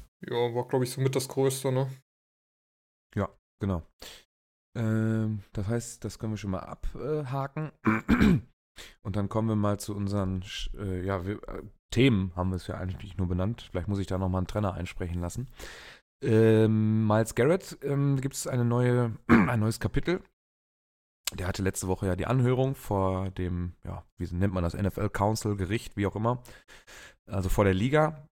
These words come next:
Speaker 2: Und nach der Aussage von Garrett hieß es dann, dass, ähm, äh,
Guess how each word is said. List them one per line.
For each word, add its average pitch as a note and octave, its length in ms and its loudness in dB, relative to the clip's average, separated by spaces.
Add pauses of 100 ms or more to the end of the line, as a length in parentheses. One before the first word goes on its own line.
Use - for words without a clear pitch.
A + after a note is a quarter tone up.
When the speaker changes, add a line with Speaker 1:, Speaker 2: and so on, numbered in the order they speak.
(220)
Speaker 2:
Und G2+ 400 0
nach G2 140 2
der - 180 -2
Aussage G2+ 800 2
von G#2 220 0
Garrett G2+ 360 0
hieß G#2 200 -4
es G2+ 160 -8
dann, F#2+ 300 0
dass, F#2+ 440 -2
ähm, F2+ 760 -2 (840)
äh, F2 460 0